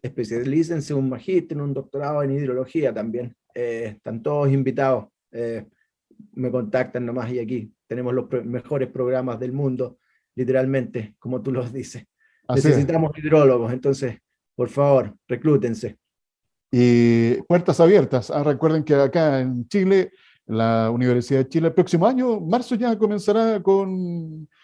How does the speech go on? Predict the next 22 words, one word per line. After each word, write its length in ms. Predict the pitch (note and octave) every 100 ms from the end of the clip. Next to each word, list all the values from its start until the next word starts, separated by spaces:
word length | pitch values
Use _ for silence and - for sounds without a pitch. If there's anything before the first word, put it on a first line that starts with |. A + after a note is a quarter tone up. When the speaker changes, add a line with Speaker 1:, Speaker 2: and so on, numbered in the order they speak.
| _
Speaker 2:
esta 220 | F3 E3 E3+
carrera, 500 | F3 F3 C3+ B2+ B2
Pablo, 280 | A2+ G#2+
¿verdad? 260 | A2+ D#3+ G3+ - _ _ _ _ _
Speaker 1:
Sí, 240 | - E3+
ya 120 | C3
hay 100 | C3+
tre-, 320 | - D#3+ F3 -
creo 260 | F#3 G#3
que 80 | F3+
hay 120 | E3
treinta 600 | D#3 G3 G#3+ G#3 - G3+
cupos 380 | G#3 G#3+ C3+ A2+
solamente 540 | - B2 A#2+ B2 A2+
para 140 | A#2 A#2
el 60 |
primer 260 | - A#2+ A#2
año. 220 | F#2+ F#2 F2
Entonces, 480 | B2 A#2+ B2 A2+ - _ _ _ _
agarren 380 | - B2+ D3 D#3+
sus 260 | D3+ E3+ D3
asientos. 480 | C#3+ F3+ B2 -